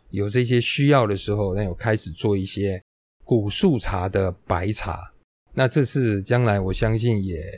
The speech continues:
属于茶的属性，将来也是可以期待的。啊，希望这些茶也会带给人们有许多不同的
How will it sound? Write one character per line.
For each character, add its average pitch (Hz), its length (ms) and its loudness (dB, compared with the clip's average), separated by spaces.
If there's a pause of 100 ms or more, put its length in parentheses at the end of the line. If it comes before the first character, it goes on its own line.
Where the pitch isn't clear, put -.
(140)
属 98 300 -8
于 104 160 -2
茶 101 240 -2
的 104 160 0
属 92 220 -8
性， 107 260 -2
将 107 180 0
来 101 100 0
也 85 160 -2
是 107 220 -6
可 107 160 -4
以 101 100 0
期 90 300 -6
待 104 260 2
的。 87 160 -8 (380)
啊， 85 160 -8
希 - 180 -2
望 120 160 4
这 113 120 2
些 113 140 2
茶 92 300 -2
也 85 180 -2
会 107 220 2
带 113 300 2
给 92 220 -4
人 101 200 0
们 113 260 2
有 98 140 0
许 - 180 -10
多 101 160 0
不 107 140 0
同 87 240 -2
的 87 300 -2